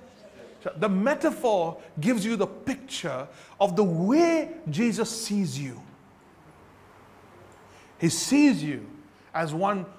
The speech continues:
who requires him completely, needs you, needs him completely.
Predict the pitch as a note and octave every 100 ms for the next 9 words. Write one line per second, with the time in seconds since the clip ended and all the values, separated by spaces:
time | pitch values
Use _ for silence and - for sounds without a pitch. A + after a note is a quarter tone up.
0 | - F#3+ F#3+ F#3 F#3+ F#3+ G3+ G#3+ G#3+ G#3
1 | - G#3 G3+ F#3 F3 D#3+ F#3+ F#3 F3+ C3
2 | A2+ - - _ _ - - _ _ -
3 | F#3+ B3 C#3+ G3+ G#3 F#3+ - - G#3+ A#3
4 | F#3+ G3+ F#3+ F#3+ D#3 - F3+ G#3 G#3+ F3+